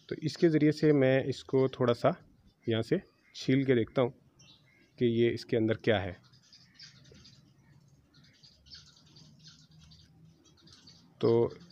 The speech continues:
ये फ्रेंड्स, इसके अंदर से वाकई ही मेटालिक कोई वायर है, मेटल की बनी हुई है और इसके अंदर का स्ट्रैंड्स बहुत मजबूत हैं। इसको जब मैं दबा रहा हूँ तो ये घूम नहीं रही है, यानी जैसे आम कॉपर की तार होती है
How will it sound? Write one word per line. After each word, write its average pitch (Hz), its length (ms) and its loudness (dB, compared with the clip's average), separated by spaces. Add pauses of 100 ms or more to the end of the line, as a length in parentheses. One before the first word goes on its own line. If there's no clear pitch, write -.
(640)
ये 120 140 -2
फ्रेंड्स, 147 340 0
इसके - 240 -4
अंदर 135 160 2
से - 160 -6
वाकई 113 300 0
ही 135 240 0 (140)
मेटालिक 117 640 2
कोई 123 200 2
वायर 110 300 4
है, 123 140 2 (640)
मेटल 110 280 0
की 135 120 0
बनी 117 220 4
हुई 139 120 4
है 127 120 0 (920)
और 107 320 -4 (400)
इसके - 260 -4
अंदर 120 180 0
का 117 160 -2 (120)
स्ट्रैंड्स 120 640 -2
बहुत 123 220 -4
मजबूत 120 380 0
हैं। 139 80 6
इसको 135 220 0
जब 139 140 2
मैं 135 360 0
दबा 117 280 4
रहा 139 100 4
हूँ 135 80 4
तो 143 80 2
ये 127 240 2 (340)
घूम 123 260 4
नहीं 131 200 6
रही 120 140 4
है, 143 120 6
यानी 131 200 6
जैसे 127 240 2
आम 131 220 4
कॉपर 127 340 2
की 131 120 0
तार 127 240 6
होती 127 220 2
है 156 60 0